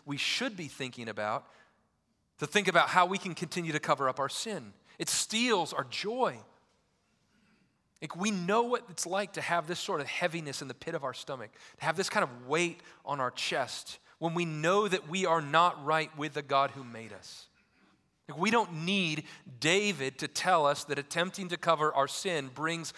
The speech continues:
physical suffering, because we know that through our own experience. But it's helpful to be reminded, not only of what it's like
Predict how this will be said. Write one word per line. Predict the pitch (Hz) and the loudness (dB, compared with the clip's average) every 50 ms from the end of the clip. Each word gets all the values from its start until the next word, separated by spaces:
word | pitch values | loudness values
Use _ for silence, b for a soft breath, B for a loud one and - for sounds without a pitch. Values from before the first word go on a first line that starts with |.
| B B | B B
physical | _ - 180 175 160 170 165 - 143 | _ -4 -4 -2 -2 -2 -2 -2 -4
suffering, | 131 - - 180 180 170 - 151 139 117 104 B B B B | -4 0 0 2 0 0 -2 -4 -6 -6 -6 B B B B
because | - 156 - 185 170 127 | -4 -2 0 0 0 0
we | 135 165 220 | 0 -2 -2
know | 208 180 175 190 226 254 247 | 0 0 2 2 4 4 4
that | 202 165 156 147 160 - - | 4 4 4 4 4 2 0
through | 196 196 185 | 2 6 6
our | 170 175 180 | 6 6 4
own | - 190 185 185 | 4 2 0 0
experience. | 165 143 - - - - 202 185 170 143 123 104 95 - - - _ _ _ _ _ _ _ _ _ _ _ _ _ _ _ _ _ _ _ _ _ _ _ _ _ _ _ _ _ _ _ _ _ _ _ _ _ _ _ _ _ _ _ _ _ _ | -2 -4 -6 -8 -8 -6 -4 -4 -4 -4 -8 -12 -14 -18 -20 -20 _ _ _ _ _ _ _ _ _ _ _ _ _ _ _ _ _ _ _ _ _ _ _ _ _ _ _ _ _ _ _ _ _ _ _ _ _ _ _ _ _ _ _ _ _ _
But | - 131 | -12 -10
it's | 117 - - | -10 -8 -6
helpful | 151 160 170 - - 139 | -6 -6 -8 -10 -14 -14
to | 127 | -14
be | 120 110 | -14 -14
reminded, | 104 107 104 107 110 107 104 90 76 - - _ _ _ _ _ _ _ _ _ _ _ _ _ _ _ _ _ _ _ _ _ _ _ _ _ _ _ _ _ _ _ _ _ _ _ _ _ _ _ _ _ _ _ b b b b - | -14 -14 -10 -8 -8 -8 -10 -12 -16 -20 -20 _ _ _ _ _ _ _ _ _ _ _ _ _ _ _ _ _ _ _ _ _ _ _ _ _ _ _ _ _ _ _ _ _ _ _ _ _ _ _ _ _ _ _ b b b b -6
not | 139 123 131 151 | -4 0 0 0
only | 170 190 196 180 156 143 | 0 0 0 -2 -2 -2
of | 127 113 110 - - | -2 -4 -6 -14 -12
what | 135 127 131 | -8 -8 -6
it's | 127 120 - - | -6 -8 -10 -12
like | - 123 113 113 110 120 123 110 - - | -12 -6 -4 -2 -2 -2 -4 -8 -12 -20